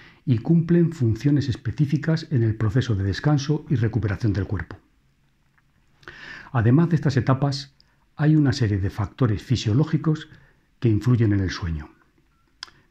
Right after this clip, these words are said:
Primero está la regulación neuroquímica, que implica neurotransmisores como la serotonina, la dopamina y la melatonina, que desempeñan roles cruciales en la regulación del sueño.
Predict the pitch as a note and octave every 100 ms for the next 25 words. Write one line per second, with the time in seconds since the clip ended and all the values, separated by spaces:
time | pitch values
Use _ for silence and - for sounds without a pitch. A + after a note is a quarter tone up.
0 | - A2 D3 E3 - D#3+ D#3+ C3 A#2 G#2
1 | G#2 G2 - C3 B2+ A2 G2 F#2 A2+ B2+
2 | F2 - - _ _ _ _ - A#2 G2+
3 | - B2 C#3 C3+ B2 G#2+ G2+ G2+ G2+ F2+
4 | F#2 - A#2+ C3 C3 G#2+ G2+ G2 F#2 G2
5 | G2+ G2 A#2 C3+ B2+ B2+ A#2+ G2+ G2 G2+
6 | G2+ B2 A#2+ B2+ - B2 G#2+ G2+ F#2+ F#2+
7 | G#2+ A#2+ F#2 - _ _ - _ _ _
8 | - B2 A#2 B2 A#2 D#3 D#3+ E3+ E3 B2
9 | A#2 D3 D3+ - - A#2 G#2+ - D3 E3
10 | E3+ E3+ C#3 A2+ A2 G2 G2 F#2 G#2+ G2
11 | F2+ F2+ E2+ E2